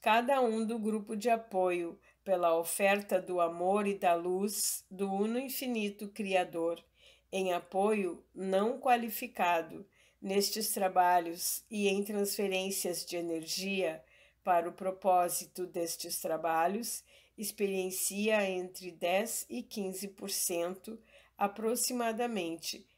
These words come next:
deste efeito. É acumulativo e idêntico na natureza contínua de sua manifestação.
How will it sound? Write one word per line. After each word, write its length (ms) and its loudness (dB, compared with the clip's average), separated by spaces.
deste 520 -2
efeito. 720 -6
É 320 4
acumulativo 1300 0
e 260 -2
idêntico 760 -2
na 280 4
natureza 760 0
contínua 800 -2
de 160 -8
sua 480 0
manifestação. 1200 -4